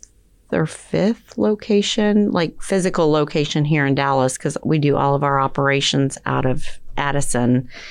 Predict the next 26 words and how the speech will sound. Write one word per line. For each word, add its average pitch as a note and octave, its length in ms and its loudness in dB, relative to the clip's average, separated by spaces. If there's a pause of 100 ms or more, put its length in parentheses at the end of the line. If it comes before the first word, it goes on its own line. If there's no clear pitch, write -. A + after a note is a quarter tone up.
(420)
And, D3 680 2
um, C#3 720 0 (1200)
it's - 160 -2
crazy. D#3 420 2
I C#3+ 60 0
found D3 240 0
a C#3+ 40 0
whole D3+ 180 2
stack C3+ 540 -2
of - 120 -4 (180)
all, C3+ 540 2
like, C3+ 420 -4 (100)
tons A3+ 560 2
of D#3 180 -4
old C#3 380 4
stuff C3 680 -2 (160)
like D3 260 0
that. D3 360 0
And C#3 100 2
I C3+ 80 2
found C3 340 0
one C3 220 4
that C3+ 160 0
was C#3+ 180 -2
like, D3 280 -2 (180)
"We, D4+ 240 2